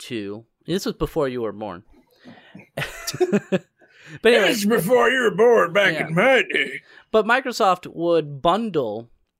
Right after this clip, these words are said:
Speaker 1: Office products together with, uh, Windows.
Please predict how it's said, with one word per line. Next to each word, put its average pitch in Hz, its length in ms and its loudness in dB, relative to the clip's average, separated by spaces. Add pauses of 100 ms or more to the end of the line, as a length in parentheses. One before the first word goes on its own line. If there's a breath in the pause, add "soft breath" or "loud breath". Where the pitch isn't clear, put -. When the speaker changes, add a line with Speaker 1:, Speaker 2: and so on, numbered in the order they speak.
(280)
Speaker 1:
Office 190 380 0
products 113 420 -6
together 120 440 -10 (1000 soft breath)
with, 147 460 -2 (640)
uh, 113 320 -8
Windows. 117 500 -10